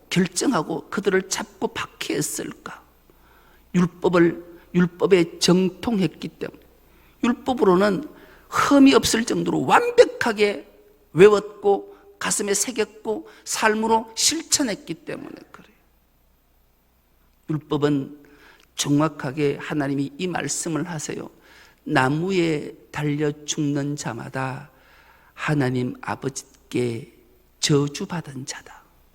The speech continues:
여러분, 사람 인생을 살다가 누구나 죽어요.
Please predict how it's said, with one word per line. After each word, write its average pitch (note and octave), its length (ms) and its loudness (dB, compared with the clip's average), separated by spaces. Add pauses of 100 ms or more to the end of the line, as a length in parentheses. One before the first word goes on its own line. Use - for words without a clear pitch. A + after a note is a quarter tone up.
(160)
여러분, F3+ 360 -8 (220)
사람 C4+ 320 0
인생을 A#3 340 0
살다가 G3 320 -4
누구나 G3+ 280 -4
죽어요. - 600 -8